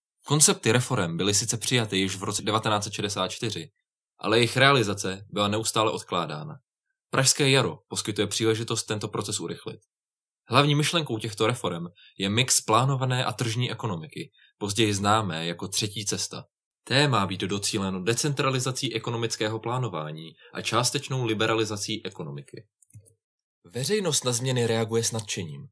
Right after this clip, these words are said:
Značná část populace vidí Pražské jaro jako příležitost vzdálit se od sovětské sféry vlivu a prosadit co nejvíce reforem.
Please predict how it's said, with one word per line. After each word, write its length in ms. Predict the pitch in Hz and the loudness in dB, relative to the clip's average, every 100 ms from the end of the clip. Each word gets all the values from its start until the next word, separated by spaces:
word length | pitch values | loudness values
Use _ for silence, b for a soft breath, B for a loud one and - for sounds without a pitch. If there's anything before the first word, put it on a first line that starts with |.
| _ b b | _ b b
Značná 440 | 85 110 - 139 139 | -6 -4 0 0 0
část 280 | 143 131 | 0 0
populace 480 | - 156 165 117 104 | -2 -4 -2 0 -2
vidí 240 | 95 85 95 | -4 -8 -4
Pražské 420 | 110 107 - 107 | -2 0 0 0
jaro 240 | 120 107 | 0 2
jako 220 | 90 87 | 0 -2
příležitost 520 | - 117 123 117 - 113 | -4 -2 -2 -2 -2 -4
vzdálit 400 | 87 113 135 - | 0 0 0 -2
se 60 | |
od 120 | - | -4
sovětské 360 | - 110 - 117 | -4 -2 -2 -2
sféry 300 | - 110 101 | 0 2 0
vlivu 380 | 85 85 92 104 B B B | 0 -6 -8 -12 B B B
a 80 | - | -6
prosadit 520 | - 113 120 113 104 | -2 0 0 -2 -2
co 120 | - | 0
nejvíce 380 | 107 117 135 139 | 0 0 0 0
reforem. 460 | 127 127 101 147 | 0 -2 -4 -6